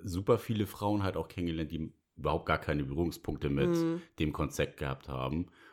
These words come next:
Speaker 1: Und wenn ich mir jetzt vorstelle, man würde nur so eine Leute treffen,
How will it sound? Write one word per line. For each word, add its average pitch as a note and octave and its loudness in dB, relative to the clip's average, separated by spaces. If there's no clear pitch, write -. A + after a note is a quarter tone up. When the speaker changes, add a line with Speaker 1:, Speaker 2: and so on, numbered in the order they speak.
Speaker 1:
Und C#2 -2
wenn E2+ 0
ich E2 4
mir E2+ 6
jetzt E2+ 2
vorstelle, G2+ 4
man E2 4
würde F2 4
nur A#2+ 6
so F#2+ -2
eine E2+ 2
Leute D#2+ 2
treffen, B1+ -8